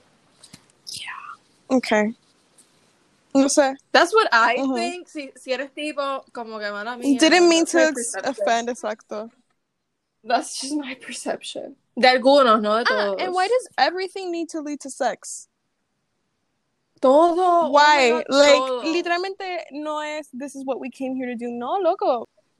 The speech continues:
Speaker 1: Why does, like, why does it always lead to sex? Like, y tampoco, tampoco es all, like,
Speaker 2: ¿Qué?
Speaker 1: it does, sex doesn't have to be part of it. Tam-, <sighs> like, how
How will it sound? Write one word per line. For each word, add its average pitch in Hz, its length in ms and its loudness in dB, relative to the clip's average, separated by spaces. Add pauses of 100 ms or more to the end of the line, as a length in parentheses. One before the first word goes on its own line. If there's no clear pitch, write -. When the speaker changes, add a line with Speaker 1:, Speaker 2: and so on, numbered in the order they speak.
(120)
Speaker 1:
Why 269 200 4
does, 427 240 0
like, 285 380 0 (380)
why 262 180 4
does 320 200 -4
it 302 160 -6
always 262 400 0
lead 226 160 -12
to 233 100 -16
sex? - 600 -6 (200)
Like, 269 320 0
y 302 120 -4
tampoco, 320 760 -2 (680)
tampoco 349 380 -4
es 381 240 -6
all, 339 300 0
like, 330 200 -8
Speaker 2:
¿Qué? 233 140 0
Speaker 1:
it - 80 -10
does, 302 240 -8
sex - 340 -4
doesn't 381 300 -6
have 370 120 -10
to 392 140 -6
be 349 240 0 (280)
part 269 420 0
of 269 240 -2
it. 175 240 -4 (440)
Tam-, 247 220 -4 (100)
<sighs> - 340 -18
like, 247 200 -6
how 247 120 -8